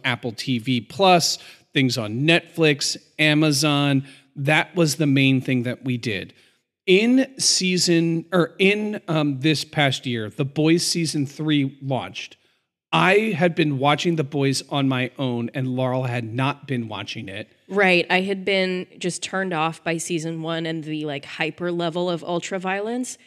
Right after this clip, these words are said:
Speaker 2: And I'm not necessarily, like, the most squeamish person in the world, but there was just a line that it crossed that I really couldn't get past. And Derek really kinda twisted my arm about it.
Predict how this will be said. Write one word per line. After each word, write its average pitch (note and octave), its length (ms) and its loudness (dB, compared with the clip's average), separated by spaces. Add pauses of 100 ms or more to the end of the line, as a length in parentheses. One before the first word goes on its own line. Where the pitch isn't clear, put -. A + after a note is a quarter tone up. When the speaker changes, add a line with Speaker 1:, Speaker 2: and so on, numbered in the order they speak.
(240)
Speaker 2:
And A3 100 -2
I'm C4+ 140 2
not D#4 220 -2
necessarily, F#3+ 560 -2
like, E3 160 -4
the F3 80 -6
most E3 420 -4
squeamish A3 500 -4
person A3 300 -6
in A3 100 -4
the G#3+ 80 -4
world, G3+ 360 -2
but E3+ 100 -2
there E3+ 140 -2
was E3+ 100 -2
just F3+ 220 -8
a E3 60 -6
line D3 440 -6
that D#3 140 -4
it C#3 100 -8
crossed D#3 440 -6
that D#3 100 -6
I D3+ 80 0
really D#3 300 -4
couldn't D#3+ 360 -8
get - 220 -8
past. D#3+ 560 -6 (440)
And F#3+ 440 -2
Derek A#3 360 0
really B3 760 -2
kinda A3+ 180 -4
twisted A3 460 -2
my F#3 220 -2
arm F#3 280 -2
about C#3 320 -4
it. B2+ 220 -4